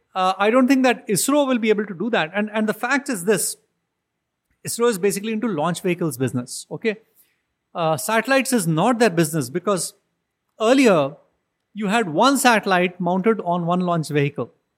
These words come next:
but now you can have two hundred satellites mounted on that. So isro does not have the scale to do two hundred missions for every launch.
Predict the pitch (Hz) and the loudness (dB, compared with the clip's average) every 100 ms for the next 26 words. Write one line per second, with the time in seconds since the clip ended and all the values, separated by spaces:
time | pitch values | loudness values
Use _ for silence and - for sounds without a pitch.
0 | _ 170 214 - 180 247 240 226 226 175 | _ -2 -2 -2 0 2 2 0 -4 -2
1 | 208 208 - 262 233 233 - 185 165 151 | -2 -2 -2 0 0 -2 -4 -8 -6 -6
2 | 143 - - - 156 175 190 160 147 165 | -6 -10 -14 -8 -4 -2 0 0 0 2
3 | 139 139 _ _ _ _ _ - 247 233 | 2 -2 _ _ _ _ _ -4 0 0
4 | - - 277 240 185 254 247 240 226 - | -2 -2 0 0 0 0 2 0 0 -2
5 | - 240 254 247 240 226 214 254 254 247 | -4 0 0 0 0 0 0 0 2 4
6 | 240 226 214 - 254 - 226 202 185 226 | 4 4 2 2 -2 0 -2 -2 -4 -4
7 | 226 214 _ _ _ 175 220 226 - - | -4 -6 _ _ _ 0 2 2 0 -8